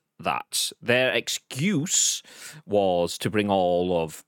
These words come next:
their sales in line and, and to have more control of, of that kind of thing. What they mean is they wanted to increase their profit margin. Um, but yeah, that is where we are. This morning, I was trying to buy a copy for Cameron, and I could, I could buy it from a million places, Tesco or, or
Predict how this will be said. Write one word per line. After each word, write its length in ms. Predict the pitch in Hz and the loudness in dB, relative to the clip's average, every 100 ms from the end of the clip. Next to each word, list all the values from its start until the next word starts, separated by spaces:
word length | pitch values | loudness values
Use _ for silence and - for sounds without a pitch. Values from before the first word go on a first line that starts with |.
| - | -6
their 100 | 87 | -2
sales 320 | - 90 85 | 0 0 0
in 160 | 87 95 | -4 -2
line 300 | 101 110 101 | -2 -2 -2
and, 200 | 90 87 | -4 -6
and 280 | 90 85 | -6 -8
to 300 | - 90 82 | -8 -8 -8
have 300 | - 92 127 | -6 -8 -8
more 200 | 104 92 | -4 -4
control 480 | - 87 92 92 92 | -4 -6 -2 0 -2
of, 180 | - 92 | -2 -4
of 140 | 104 95 | -4 -4
that 160 | 85 | -4
kind 60 | - | -6
of 60 | 92 | -8
thing. 100 | 98 | -4
What 120 | 127 | -2
they 60 | |
mean 220 | 135 165 160 | -2 0 0
is 140 | 113 | 0
they 80 | 117 | 0
wanted 240 | 110 98 | -2 -4
to 80 | 101 | -8
increase 300 | 92 - 82 | -10 -10 -8
their 160 | 73 - | -8 -8
profit 580 | - 90 - - - - - | -6 -6 -6 -12 -14 -20 -20
margin. 540 | - 78 80 80 73 - | -12 -8 -8 -8 -10 -6
Um, 360 | 90 90 85 80 - - | -2 0 -2 -8 -16 -8
but 120 | 104 | 0
yeah, 200 | 107 120 | 2 2
that 240 | 80 143 135 | 2 0 0
is 120 | 123 | 0
where 160 | 131 | 2
we 120 | 117 139 | 2 2
are. 180 | 101 | 0
This 220 | 107 190 202 | 0 0 0
morning, 340 | 277 240 262 | 0 0 0
I 60 | - | 0
was 100 | - | 0
trying 120 | 185 | 0
to 40 | |
buy 120 | 127 117 | 0 0
a 20 | |
copy 300 | 120 113 87 | -2 -4 -6
for 280 | - 113 107 | -2 -2 0
Cameron, 380 | - 117 143 160 | 0 0 0 0
and 80 | |
I 40 | 139 | 0
could, 200 | - 123 | 0 0
I 60 | |
could 220 | - 113 107 | 0 0 2
buy 140 | 110 | 0
it 60 | - | 0
from 140 | 120 | -2
a 60 | 131 | 0
million 320 | 175 156 113 | 2 0 -2
places, 320 | 87 - - | -4 -6 -2
Tesco 520 | 185 185 139 98 82 - | 0 2 2 2 0 -2
or, 420 | 92 90 90 - | -2 0 0 0
or 280 | 95 90 | 0 0